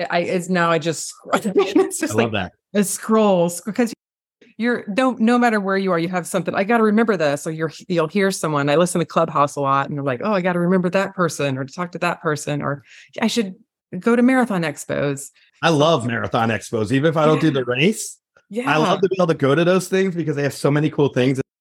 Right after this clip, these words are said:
Speaker 2: It's like Christmas in July.
Speaker 1: I
Speaker 2: Or
Speaker 1: know. And I've reached out to a couple. They're a little bit hard to break into. I haven't found the right person, but I've never gotten a response back of like,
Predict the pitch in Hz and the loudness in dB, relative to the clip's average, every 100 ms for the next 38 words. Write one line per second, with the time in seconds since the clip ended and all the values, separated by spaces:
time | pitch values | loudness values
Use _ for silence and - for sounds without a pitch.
0 | _ 127 117 123 - - 139 139 123 120 | _ -8 -2 -2 -2 -4 -2 -2 -2 -2
1 | 110 104 95 101 - 85 85 _ _ - | 0 0 -2 -4 -8 -10 -14 _ _ -4
2 | 95 92 - 240 233 233 254 _ 233 208 | -2 0 0 0 0 0 0 _ 0 2
3 | 254 247 226 220 202 190 180 190 190 208 | 0 2 2 2 0 0 -2 0 0 0
4 | 196 202 294 - - 196 170 175 170 151 | 0 0 2 0 0 0 2 0 0 0
5 | 196 - 165 156 165 - 156 156 143 131 | 0 2 2 4 2 0 2 2 2 -2
6 | - 180 - 139 135 147 - 170 170 196 | -2 -2 -2 -4 -2 -2 0 0 0 -2
7 | 247 262 233 175 151 - 143 139 - 123 | -2 -2 0 -2 -2 -4 -6 -6 -2 0
8 | 170 156 151 147 | 0 -4 -8 -10